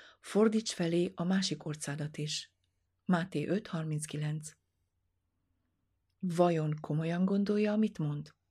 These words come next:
Vagy nem? Ez azt jelenti, hogy ha egy rossz ember jön hozzánk, és erőszakhoz folyamodik, akkor meg kell védenünk magunkat? Vagy nem?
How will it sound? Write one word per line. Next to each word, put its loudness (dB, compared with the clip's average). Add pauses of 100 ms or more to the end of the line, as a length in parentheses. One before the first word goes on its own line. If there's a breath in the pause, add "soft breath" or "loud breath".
(200)
Vagy 0
nem? 0 (1200)
Ez 4
azt 0
jelenti, 2 (560 loud breath)
hogy 6
ha 4
egy 6
rossz 4
ember 0
jön 0
hozzánk, -2 (360 loud breath)
és 4
erőszakhoz 0
folyamodik, -4 (460 soft breath)
akkor 2
meg 2
kell -2
védenünk -2
magunkat? -2 (600)
Vagy 0
nem? 0